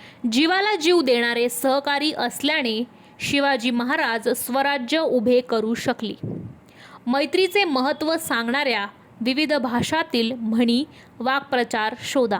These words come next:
उदाहरणार्थ, "A friend in need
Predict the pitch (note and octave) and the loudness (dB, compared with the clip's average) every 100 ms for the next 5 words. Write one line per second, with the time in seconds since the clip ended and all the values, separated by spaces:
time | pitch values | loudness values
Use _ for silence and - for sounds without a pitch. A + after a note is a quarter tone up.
0 | - - - - - A#3+ A#3+ D4 E4+ C4+ | -4 -10 -10 -12 -8 -2 0 2 2 0
1 | A3 G#3+ B3+ - - - - - - - | -2 -2 -4 -8 -20 -20 -10 -6 -2 0
2 | D#4+ F#4 F#4 - - C4 B3+ - - A3+ | 0 0 -2 -4 -2 0 0 -2 0 2
3 | D4 E4 A#3 | 4 4 0